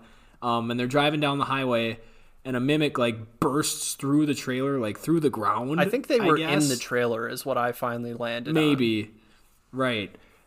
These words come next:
Speaker 1: And so Cage just kinda pops through the roof of the van and just blows it up. So, like,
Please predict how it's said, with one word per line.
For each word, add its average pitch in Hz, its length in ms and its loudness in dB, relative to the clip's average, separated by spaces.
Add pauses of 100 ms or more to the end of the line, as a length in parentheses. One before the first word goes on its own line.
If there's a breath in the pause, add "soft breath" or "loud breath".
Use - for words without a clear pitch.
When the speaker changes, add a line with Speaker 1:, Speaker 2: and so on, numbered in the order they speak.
(120 soft breath)
Speaker 1:
And 147 160 -4
so 175 120 0
Cage 170 360 2
just - 140 -6
kinda 147 180 -2
pops 127 340 -4
through 139 120 0
the 120 80 -2
roof 120 200 -2
of 120 60 -6
the 117 80 -4
van 110 240 -4
and 110 100 -6
just 110 240 -8
blows 113 420 -2
it 113 100 -4
up. 110 200 -4
So, 247 140 0
like, 226 200 6